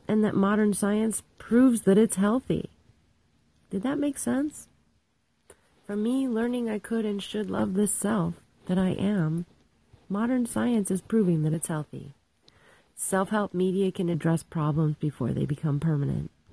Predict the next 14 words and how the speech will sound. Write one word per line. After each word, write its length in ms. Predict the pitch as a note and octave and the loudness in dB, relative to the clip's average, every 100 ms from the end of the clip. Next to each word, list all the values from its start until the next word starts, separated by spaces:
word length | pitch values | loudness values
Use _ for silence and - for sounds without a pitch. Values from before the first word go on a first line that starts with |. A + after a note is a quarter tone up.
| _ _ _ _ _ _ _ | _ _ _ _ _ _ _
So 140 | - | -2
let's 240 | A#3 A#3 - | 0 0 -2
do 180 | A3+ A3+ | -4 -4
some 180 | A3+ | -2
comparisons. 960 | A3 A3 A#3 A#3 G#3+ - D3 F2 - - - _ _ _ _ _ _ _ _ - - - _ - - - - | -4 -4 -2 -2 -2 -4 -8 -10 -14 -20 -20 _ _ _ _ _ _ _ _ -20 -20 -20 _ -20 -20 -20 -8
Self-help 640 | - C4 C4+ A#3 F#3 F#3+ _ - _ - | 0 2 2 0 0 -2 _ -20 _ -4
empowers 520 | F3 F3+ C#3 A#2 F#2 | 0 2 2 2 -2
us. 360 | - - - - _ - - _ _ _ _ _ | -6 -8 -14 -20 _ -20 -20 _ _ _ _ _
We 80 | D#3 | 2
become 420 | D3 D#3+ E3+ B2+ | 4 4 6 4
the 80 | B2 | 4
pilot 540 | - C#3 B2 C#3+ F3+ G#3 | 0 0 4 6 6 4
of 120 | E3+ | 2
our 160 | E3+ | -2